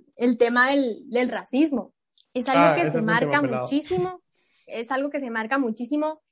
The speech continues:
Speaker 1: y que lo he visto en estas conferencias internacionales. Ponete, fuimos, asistimos a una conferencia en, en Alemania
Speaker 2: Ujú.
Speaker 1: y habían jóvenes de todo el mundo, de, de Latinoamérica, de África, de Asia también,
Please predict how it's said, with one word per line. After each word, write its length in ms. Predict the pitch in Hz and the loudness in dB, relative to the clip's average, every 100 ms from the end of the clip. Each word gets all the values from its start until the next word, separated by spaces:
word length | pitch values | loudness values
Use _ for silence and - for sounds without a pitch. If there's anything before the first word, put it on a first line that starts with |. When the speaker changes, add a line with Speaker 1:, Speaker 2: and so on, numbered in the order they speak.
| _ _ | _ _
Speaker 1:
y 100 | 233 | -2
que 120 | 254 | 2
lo 100 | 240 | 4
he 80 | 233 | 4
visto 300 | 254 294 - | 4 4 2
en 80 | 269 | 2
estas 220 | 262 277 | 0 0
conferencias 500 | 294 247 220 233 254 | 0 0 -2 -4 -2
internacionales. 880 | 294 285 254 247 208 240 285 262 - | -2 -2 -6 -6 -2 4 4 4 -2
Ponete, 480 | - 226 226 262 285 | -6 -4 2 4 4
fuimos, 400 | - 269 262 294 | 2 -2 0 0
asistimos 420 | 285 247 226 254 285 | -2 -4 -8 -6 -4
a 60 | |
una 100 | 254 | -4
conferencia 560 | 262 285 233 226 277 262 | 0 0 0 -2 -2 -4
en, 240 | 214 208 - | -4 -8 -2
en 100 | 247 | 4
Alemania 640 | 247 208 208 220 330 370 - _ - - 180 | 4 4 2 4 4 2 -6 _ -20 -10 -2
Speaker 2:
Ujú. 220 | 160 185 | 0 2
Speaker 1:
y 240 | 233 285 311 | 6 8 8
habían 240 | 240 233 | 6 4
jóvenes 280 | 262 269 247 | 0 0 -2
de 60 | |
todo 160 | 226 233 | -4 -6
el 100 | 226 | -2
mundo, 360 | 269 285 254 240 | 0 2 2 -2
de, 420 | 220 208 202 208 | -4 -6 -10 -8
de 340 | 196 185 220 - _ - | -6 -4 -6 -12 _ -4
Latinoamérica, 840 | 202 202 196 226 226 214 208 196 | 0 2 6 8 6 6 6 6
de 240 | 190 185 | 4 4
África, 640 | 208 226 226 220 208 196 - _ _ _ _ | 2 2 0 2 4 2 0 _ _ _ _
de 360 | 220 226 208 208 | 0 2 0 0
Asia 400 | 262 285 285 247 | 0 0 -2 -2
también, 340 | 208 220 311 | -2 -2 -2